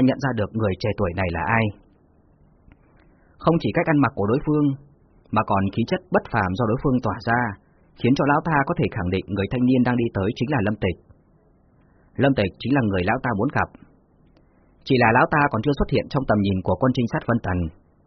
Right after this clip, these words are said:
không lên tiếng thông báo mình đã tới đây. Chưa nói đến việc mình muốn gặp ai, nhưng người mình cần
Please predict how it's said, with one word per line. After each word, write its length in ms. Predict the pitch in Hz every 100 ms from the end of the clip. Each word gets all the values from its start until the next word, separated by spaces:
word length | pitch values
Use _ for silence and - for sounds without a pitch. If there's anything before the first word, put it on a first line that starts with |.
| _ -
không 220 | - 151
lên 140 | 143 143
tiếng 160 | 110 254
thông 140 | 170 127
báo 100 | 104 156
mình 100 | 95
đã 60 | 92
tới 120 | 104 120
đây. 80 | 123 120 110 _ _ _ _ _ _ -
Chưa 140 | 175
nói 120 | 147 123
đến 80 | 143 170
việc 120 | 123
mình 140 | 104 101
muốn 140 | 127 156
gặp 100 | -
ai, 220 | 131 135 123 - _ _ _ _ _ _
nhưng 160 | 147 170
người 200 | 156 120
mình 180 | 107 101
cần 140 | 101